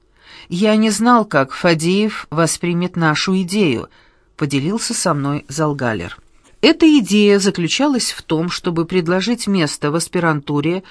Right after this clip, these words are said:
одному из самых одаренных и прилежных студентов, которых когда-либо видел матмех Л Г У. Залгалер...» поговорил с Юрием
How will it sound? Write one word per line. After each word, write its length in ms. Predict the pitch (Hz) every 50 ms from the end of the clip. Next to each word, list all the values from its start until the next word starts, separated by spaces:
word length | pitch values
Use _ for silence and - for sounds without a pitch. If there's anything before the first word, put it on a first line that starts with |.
| - - - - - - -
одному 460 | - 196 190 180 220 240 240 247 247
из 100 | 240 240
самых 340 | - 254 233 233 226 220 -
одаренных 640 | 226 202 175 185 190 175 170 180 190 202 202 202 -
и 60 | 190 170
прилежных 640 | - 175 185 180 175 175 180 170 165 185 185 -
студентов, 640 | - - 214 208 180 170 175 147 123 110 - 107 -
которых 400 | - - 147 147 160 156 156 143
когда-либо 600 | - 165 156 151 143 147 135 143 185 202 190 196 190
видел 420 | 170 185 185 165 185 180 180 180 - _ _ _
матмех 760 | 156 160 175 180 165 160 - 156 160 165 170 180 180 - -
Л 160 | - 160 151
Г 160 | 151 147 156 151
У. 240 | 139 117 101 - - - _ _ _ _ _ _ _ _ _ _ _ _ _ _ _
Залгалер...» 840 | - 143 170 170 156 147 147 151 196 202 233 247 214 156 120 123 - - _ _ _ _ _ _ _ _ _ _ _ _ -
поговорил 480 | 170 160 170 175 185 214 247 277 269
с 160 | - - -
Юрием 480 | 196 208 214 214 214 220 214 208 208